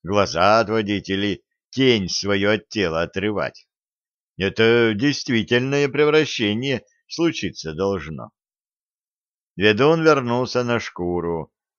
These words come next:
задумчиво крутя в руках серебряного человечка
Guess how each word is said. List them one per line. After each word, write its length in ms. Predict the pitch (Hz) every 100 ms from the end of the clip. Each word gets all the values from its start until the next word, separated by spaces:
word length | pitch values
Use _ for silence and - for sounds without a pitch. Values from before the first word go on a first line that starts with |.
| _ -
задумчиво 640 | 80 104 107 104 98 98
крутя 460 | 95 90 95 120 123
в 60 | 107
руках 360 | 98 101 95
серебряного 720 | - 104 98 92 92 87 90
человечка 720 | 85 95 104 131 120 - 85